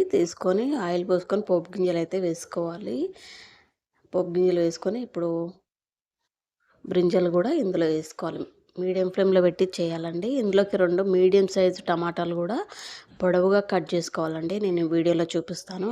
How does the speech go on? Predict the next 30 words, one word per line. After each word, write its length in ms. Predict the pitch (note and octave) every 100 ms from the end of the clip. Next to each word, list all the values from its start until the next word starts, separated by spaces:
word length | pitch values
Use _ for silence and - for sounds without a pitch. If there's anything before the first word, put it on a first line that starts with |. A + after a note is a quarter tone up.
| A3+
ఆ 20 | E3+
విధంగా 300 | D#3+ F3 E3 E3+
కట్ 140 | D#3 F3+
చేసుకొని 420 | D#3+ - F3+ B3 G#4+ - - - - _
వేసుకోవాలి. 520 | F3+ - - D#3+ D#3 E3
ఇవి 120 | G3 G3
కాస్త 300 | F3 E3+ - F3+
అలా 160 | F3+ G#3+ G3
ఆయిల్లో 340 | E3+ E3 E3+ F3 E3 E3 - - - - _ _ _ F3+
ఉడికిన 260 | F3 - E3+
తర్వాత 380 | E3 E3 E3 - D4 A4 - - - -
మనం 160 | F3+ E3 F#3+
టమాటా 300 | F3 E3 F3
ముక్కలు 300 | E3+ F#3+ C#4 G4 -
యాడ్ 180 | D#3+ -
చేసుకోవాలన్నమాట. 720 | D#3 - - D#3 D3 D3+ C#3+ - - _ _ _ _ _ _ _ _ _
చూస్తారు 340 | - F3 G3 F3
కదా, 140 | F3+ A3+
ఈ 20 | G3
విధంగా 260 | F#3 F#3 F#3
వీడియోలో 260 | F3 F3+ F3
చూపించినట్టుగా 760 | G3 - F3+ F3+ F3 F3 F#3+ C#4 F4+
పొడవుగా 340 | G3 F3 F3+ G3 G3
కట్ 160 | E3 D#3
చేసుకోవాలన్నమాట 680 | E3+ - E3 D#3+ D#3+ E3 G3+ G#3+
టమాటా 320 | E3+ D#3+ G3 G3
ముక్కలు. 340 | - E3 F3 C#4+ A4 - - - -
ఈ 60 | -
విధంగా 280 | E3+ F3+ E3+ -
కట్ 120 | E3